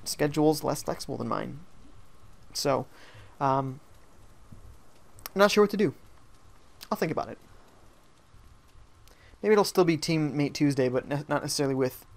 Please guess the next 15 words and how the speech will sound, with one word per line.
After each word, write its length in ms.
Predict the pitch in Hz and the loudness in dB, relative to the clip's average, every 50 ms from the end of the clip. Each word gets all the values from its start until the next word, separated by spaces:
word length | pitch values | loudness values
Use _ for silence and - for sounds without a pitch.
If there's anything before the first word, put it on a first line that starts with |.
| - - - - | -20 -20 -10 -6
my 140 | 139 131 - | -6 -4 -4
friends 500 | - - 131 127 127 127 127 123 - - | -6 -4 -2 -2 -2 -2 -4 -6 -6 -4
online 440 | 127 131 127 123 123 120 123 135 151 | -4 -4 -4 -2 -2 -2 -2 -2 -2
with 140 | 147 135 - | -2 -4 -4
me, 120 | 127 127 | -6 -6
but 180 | 127 123 123 127 | -4 -2 -4 -4
it's 160 | 127 - - | -4 -6 -8
a 40 | 131 | -10
team-based 580 | 123 - 143 135 135 131 127 131 135 - - - | -6 -6 -4 -4 -2 -2 -2 -2 -4 -6 -10 -10
game. 280 | 135 135 151 165 180 190 - - - - - - - - - - - - - - - - - - | -8 -6 -6 -6 -6 -10 -12 -14 -14 -14 -14 -14 -14 -14 -14 -14 -14 -16 -16 -16 -16 -16 -16 -12
I 20 | - | -10
don't 80 | 247 226 | -8 -6
know. 120 | 190 143 - - - - - | -6 -6 -8 -12 -16 -14 -12
We'll 100 | - 175 | -10 -8
see. 160 | - - - | -8 -8 -10